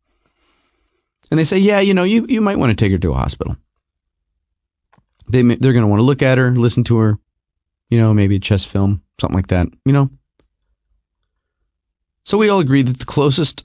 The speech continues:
hospital is probably this one called, um, not closest, but cl-, you know, you weigh closeness versus busyness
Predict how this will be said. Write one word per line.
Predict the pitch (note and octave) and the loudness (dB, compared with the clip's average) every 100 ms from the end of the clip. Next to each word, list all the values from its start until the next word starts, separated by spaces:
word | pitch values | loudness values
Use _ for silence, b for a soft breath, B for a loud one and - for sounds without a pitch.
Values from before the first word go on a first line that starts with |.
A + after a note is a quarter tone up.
| - | -4
hospital | G2 G#2 - G#2+ G2 | 0 0 0 -2 0
is | F#2 | -2
probably | - G#2+ G2+ F#2+ F#2 F2 | -2 -2 0 0 0 0
this | F#2+ - | -2 -2
one | F#2 F#2 | -2 -2
called, | - - E2 D2+ | -4 -6 -4 -4
um, | C#2 C2+ C2+ - F2 _ _ _ _ _ | -4 -4 -6 -8 -12 _ _ _ _ _
not | C#3 - | -4 -2
closest, | C3+ C3 F#2 F2 - | 0 2 2 -2 -4
but | F#2+ E2+ - - _ _ _ _ _ _ - | -6 -6 -12 -20 _ _ _ _ _ _ -10
cl-, | - D#3+ - | -4 -4 -2
you | F3 | 0
know, | E3+ | 2
you | C#3+ C3+ | 4 4
weigh | D#3 D3+ | 2 0
closeness | D#3 A3 G3 A3+ G#3 F#3+ | 0 0 0 0 0 -2
versus | D3 C3+ B2+ G#2+ | 0 0 0 2
busyness | C#3 C3 D#3 D3 C#3+ - | 2 2 2 2 -2 -6